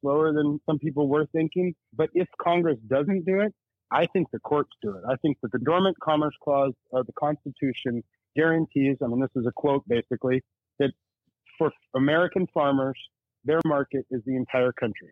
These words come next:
And if that doesn't apply to cannabis, I don't know what they meant. You can see early precedents being set in this when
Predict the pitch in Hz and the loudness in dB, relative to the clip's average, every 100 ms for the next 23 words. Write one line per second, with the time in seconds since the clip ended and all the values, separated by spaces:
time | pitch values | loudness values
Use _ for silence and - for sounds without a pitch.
0 | - 127 - 156 165 165 160 147 - 139 | -4 0 2 2 2 0 0 0 0 0
1 | 127 117 - 123 127 165 - _ - 123 | 0 -2 -4 -2 0 -2 -4 _ -4 0
2 | 127 127 127 123 127 117 127 - 190 220 | 2 2 2 0 0 2 2 0 -2 0
3 | 180 - 175 160 170 165 135 - 185 - | 0 0 -2 2 2 2 0 0 -2 -2
4 | 127 113 - 127 120 - 175 185 - 113 | -6 -6 -6 -4 -4 -2 -2 -2 -4 -6
5 | 110 113 - - 139 139 | -6 -8 -10 -4 0 2